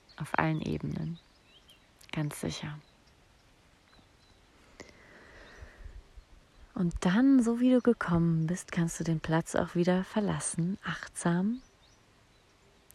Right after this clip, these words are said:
dich verabschieden. Ja, das hatte ich am Anfang vielleicht noch vergessen, nicht nur, wenn wir ankommen, uns selbst da begrüßen, sondern auch alles um uns herum.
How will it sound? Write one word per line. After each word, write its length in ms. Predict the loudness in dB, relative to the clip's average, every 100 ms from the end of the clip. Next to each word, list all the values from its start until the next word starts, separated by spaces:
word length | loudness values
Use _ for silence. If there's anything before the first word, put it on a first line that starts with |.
| -14
dich 160 | -12
verabschieden. 1080 | -12 -8 -8 -6 -8 -6 -4 -4 -4 -4 -6 -14 _ _ _ _ _ _ _ _ _ _ _ _ -20 -20 -20 -20 -20 -20 -20 -6
Ja, 380 | 0 2 4 2
das 220 | 0 -2
hatte 160 | -6 -4
ich 120 | -2
am 120 | 0
Anfang 360 | 2 0 0 -2
vielleicht 300 | 0 0 0
noch 140 | -4
vergessen, 640 | -4 -8 -2 2 2 2 0
nicht 240 | 0 2
nur, 320 | 4 4 2 -2 -14 -20 -20 -20 -20 _ _ _
wenn 140 | 0 0
wir 100 | 0 0
ankommen, 600 | 2 2 2 2 2 0
uns 300 | -2 -4 2
selbst 440 | 6 6 4 0
da 160 | 4 4
begrüßen, 640 | 2 -4 0 0 0 -2 0
sondern 320 | 0 0 -2 -2
auch 200 | -4 -4 -6
alles 380 | -4 -2 -4
um 140 | -4 -4
uns 220 | -4 -4
herum. 600 | -8 -6 -2 -2 -2 -4